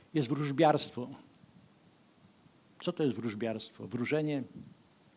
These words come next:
by się wydawało, nic wielkiego, czytanie horoskopów. Jak wielu z nas, nie wiem, ilu z was jeszcze w to się bawi,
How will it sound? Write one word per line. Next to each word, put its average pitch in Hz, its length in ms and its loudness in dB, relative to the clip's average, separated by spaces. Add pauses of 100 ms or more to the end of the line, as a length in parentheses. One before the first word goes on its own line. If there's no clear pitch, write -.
(960)
by 147 80 -4
się 165 140 0
wydawało, 139 440 4
nic 135 140 6
wielkiego, 127 440 2
czytanie 123 380 2
horoskopów. 123 800 -2 (1160)
Jak 165 120 -4
wielu 175 280 6
z 143 100 2
nas, 131 480 2
nie 139 160 2
wiem, 123 180 6
ilu 120 160 2
z 101 80 -4
was 120 240 0
jeszcze 117 260 -6
w - 60 -18
to 117 100 -4
się 127 140 -4
bawi, 120 300 -2